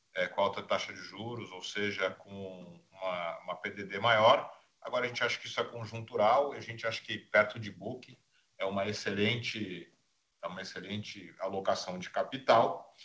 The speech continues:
A gente também é bastante disciplinado aqui, assim, se você for fazer a conta, tem um certo ponto que a gente é bastante agressivo na recompra de depac. Agora, lembrando aqui que a gente é um partnership, então, como o nosso partnership,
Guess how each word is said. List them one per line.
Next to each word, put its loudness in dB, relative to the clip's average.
A 6
gente 0
também -2
é 2
bastante 2
disciplinado 2
aqui, -6
assim, -10
se -20
você -4
for -12
fazer -2
a 0
conta, -4
tem -4
um -6
certo -2
ponto -2
que -8
a -4
gente -6
é 4
bastante -2
agressivo -8
na -2
recompra -4
de -20
depac. 8
Agora, 6
lembrando 2
aqui -4
que -8
a -4
gente -6
é 0
um -2
partnership, 0
então, -8
como -10
o -8
nosso 2
partnership, 0